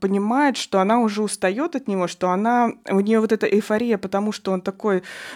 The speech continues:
э, классный, прошла, и она уже не может кайфовать, э, п-, потому что Том сам не может уже кайфовать, не может быть таким альфа-самцом, альфа-животным.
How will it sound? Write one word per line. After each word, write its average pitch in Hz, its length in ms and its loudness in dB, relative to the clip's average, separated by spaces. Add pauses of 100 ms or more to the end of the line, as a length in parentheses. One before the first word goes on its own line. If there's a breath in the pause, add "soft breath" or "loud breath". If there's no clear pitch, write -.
э, - 120 -8
классный, 240 560 0
прошла, 254 580 -2
и 196 160 -2
она 208 240 2
уже 226 180 -2
не 233 80 0
может 240 320 -2
кайфовать, 208 600 -2
э, - 120 -6
п-, 202 200 -2
потому 208 340 -2
что - 180 -10
Том 220 220 0
сам 175 260 -2
не 180 60 -2
может 185 360 -4
уже 165 160 -8
кайфовать, 202 580 -2
не 190 80 -4
может 185 240 -2
быть 165 100 -12
таким 170 340 -6
альфа-самцом, 180 800 -4
альфа-животным. 190 800 -4